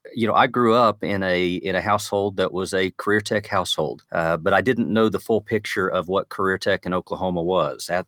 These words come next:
at that time, it was referred to as votech, and my dad was actually an instructor in the skills centers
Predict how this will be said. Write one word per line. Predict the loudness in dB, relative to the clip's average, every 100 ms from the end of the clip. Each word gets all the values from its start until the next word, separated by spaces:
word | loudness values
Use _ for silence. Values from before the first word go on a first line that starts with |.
| -4
at | -4 2
that | 0 2
time, | 2 2 0
it | -2
was | -6
referred | -6 0 -2 0
to | 0 0
as | 2
votech, | 2 2 0 0 -2 -4
and | -2 2
my | 2
dad | 4 4 4 2
was | -2 2
actually | 0 0 -4 -2
an | 0
instructor | -2 0 0 0 0 -2 -2 -4
in | -4
the | -2
skills | -2 0 0 0
centers | -4 -4 -8